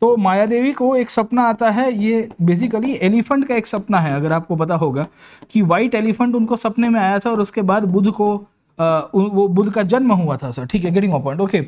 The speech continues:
तो आप लिख सकते हो कि this is depicted in the सांची स्तूप। सांची के स्तूप के अंदर हमको यहाँ एविडेंसेस मिल रहा है कि बुद्ध की मदर को सपना आया था, वो दर्शाने की कोशिश की गई है, सर, ठीक है, getting my point, ओके। दूसरी कहानी हमको ये भी देखने को मिलेगी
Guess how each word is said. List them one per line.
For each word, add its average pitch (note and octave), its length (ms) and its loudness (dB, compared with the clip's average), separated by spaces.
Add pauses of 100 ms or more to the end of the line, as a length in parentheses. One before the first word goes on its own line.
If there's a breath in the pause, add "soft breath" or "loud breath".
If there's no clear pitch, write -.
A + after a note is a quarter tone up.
(360 loud breath)
तो A#3 60 0
आप G#3+ 180 0
लिख C#4+ 140 -4
सकते A#3+ 280 -4
हो B3+ 120 2
कि B3+ 120 -4
this A3 180 0
is A3+ 160 -4
depicted G#3 480 0
in A#3 60 -2
the A3+ 100 0
सांची A3 340 -2
स्तूप। A3 260 -4 (440)
सांची G3+ 380 -2
के A#3 120 0
स्तूप - 320 -4
के A3+ 100 0
अंदर A3 180 0
हमको G#3 280 0
यहाँ G#3 220 2
एविडेंसेस G3 500 0
मिल F#3+ 140 0
रहा F#3 260 0
है G#3+ 220 0 (360 loud breath)
कि A3 80 0
बुद्ध G#3 260 2
की A#3 120 -2
मदर G3+ 280 0
को G#3 120 -2
सपना G3+ 300 -2
आया F3+ 200 0
था, A3+ 120 -2
वो F#3+ 180 2
दर्शाने F#3 500 -2
की A3+ 120 -4
कोशिश A3 320 -2
की A3+ 160 -2
गई G#3+ 160 0
है, G#3+ 140 -2
सर, G#3+ 140 -4
ठीक G3+ 200 -4
है, E3+ 100 -2
getting F#3 220 0
my C3 80 -6
point, C#3+ 160 -4
ओके। F3+ 220 -2 (520 soft breath)
दूसरी A#3 300 0
कहानी B3 380 -2
हमको B3 300 -2
ये G#3 200 2
भी A#3+ 120 -2
देखने A#3+ 320 0
को A#3+ 100 2
मिलेगी A3 480 2